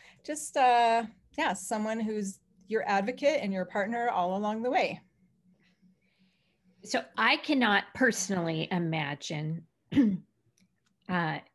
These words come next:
Speaker 2: doing any of that without an agent. <laughs> Uh, and,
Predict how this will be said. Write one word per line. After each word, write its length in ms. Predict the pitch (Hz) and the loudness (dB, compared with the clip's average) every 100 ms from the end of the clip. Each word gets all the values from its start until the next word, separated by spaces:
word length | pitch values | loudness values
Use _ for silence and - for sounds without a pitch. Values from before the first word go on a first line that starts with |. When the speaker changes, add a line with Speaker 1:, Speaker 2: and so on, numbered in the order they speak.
| 196 | -4
Speaker 2:
doing 400 | 226 196 175 - _ _ _ _ | 0 2 0 -4 _ _ _ _
any 240 | 226 254 | 0 2
of 100 | 160 - | -2 -6
that 240 | 147 - | -6 -2
without 340 | 190 220 202 | 2 4 6
an 120 | 190 170 | 4 4
agent. 560 | 170 165 254 392 - - | 2 2 2 2 -4 0
<laughs> 60 | 311 - - 247 - - - - - - - | 0 2 -2 -2 -6 -14 -12 -12 -10 -12 0
Uh, 380 | 233 196 190 180 - | 4 6 6 4 2
and, 140 | - | 0